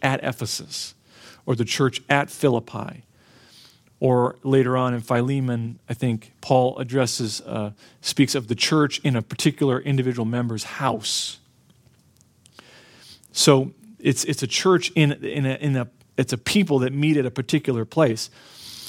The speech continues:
Now, it's true that believers, you and I, are part of the universal church. In fact, we're gonna probably take a message or two later on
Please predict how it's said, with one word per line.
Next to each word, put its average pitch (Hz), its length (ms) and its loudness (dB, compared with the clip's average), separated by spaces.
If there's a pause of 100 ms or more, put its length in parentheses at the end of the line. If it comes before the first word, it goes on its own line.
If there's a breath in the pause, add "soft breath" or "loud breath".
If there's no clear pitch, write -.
(200 loud breath)
Now, 139 300 4 (1500 soft breath)
it's - 180 4
true 226 360 4
that 143 180 2
believers, 143 560 2
you 156 140 4
and 151 80 2
I, 135 160 0
are 131 160 -2
part 135 320 4
of 123 140 0
the 131 80 2
universal 160 560 2
church. 117 320 -2
In 123 80 -4
fact, 135 240 0
we're 139 80 -2
gonna 151 240 0 (300 loud breath)
probably 147 260 6
take 151 260 2
a 151 60 4
message 143 400 0
or 135 80 2
two 156 280 4
later 139 340 0
on 147 300 0